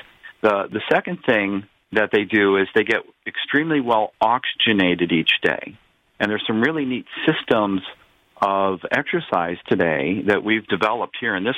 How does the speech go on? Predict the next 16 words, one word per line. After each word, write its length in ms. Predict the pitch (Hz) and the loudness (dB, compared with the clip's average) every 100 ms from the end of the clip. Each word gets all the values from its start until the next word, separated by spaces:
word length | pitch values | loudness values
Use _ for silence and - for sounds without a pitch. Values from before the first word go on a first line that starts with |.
| - | -2
country 600 | 101 90 - 87 85 - _ _ - | -4 -4 -4 -4 -4 -10 _ _ -4
that 220 | 101 95 | -4 -2
can 120 | - 113 | -4 -2
easily 340 | 123 110 95 | -2 0 0
accomplish 560 | 90 - 113 113 92 - - | 0 2 0 0 -2 -2 -4
that. 260 | 64 - - - _ - | -4 -6 -12 -18 _ -2
We 180 | 104 107 | 2 4
also 640 | 113 123 - 127 110 107 - | 2 0 0 2 4 4 2
are 100 | 104 | 0
looking 380 | 110 110 110 101 | -2 0 0 2
again 340 | 92 107 104 | 2 2 2
at 160 | 98 - | -2 -2
the 80 | 90 | 0
diet, 400 | 98 101 147 - | 2 0 -2 -6
which 160 | |
is 80 | 95 | -6